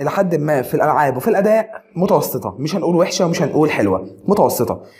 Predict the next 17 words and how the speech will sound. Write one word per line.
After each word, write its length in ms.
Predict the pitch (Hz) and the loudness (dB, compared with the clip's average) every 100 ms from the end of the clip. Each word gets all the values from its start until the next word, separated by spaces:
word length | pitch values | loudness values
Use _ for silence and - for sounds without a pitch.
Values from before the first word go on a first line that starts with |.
| - - | -12 -2
يعني 320 | 131 135 135 | 0 2 0
زي 100 | 127 | 0
ما 80 | 104 | 0
قلت 120 | 151 | 2
لك 260 | 160 165 - | 0 -2 -4
اقل 260 | 104 147 160 | 0 2 2
موبايل 320 | 135 151 135 | 2 2 2
من 100 | 120 | 0
شاومي 300 | 170 175 196 | 0 0 2
يعتبر 520 | 147 - 160 170 - - | 2 0 0 0 -2 -6
احسن 340 | - - 160 | -6 -2 0
في 60 | 147 | 0
الاداء 400 | - 117 139 156 | 0 2 4 4
من 100 | 135 | 2
الايفون 360 | 110 127 139 | 4 2 2
ستة 220 | 139 143 135 | 0 0 0
بلس. 240 | 92 - | -2 -4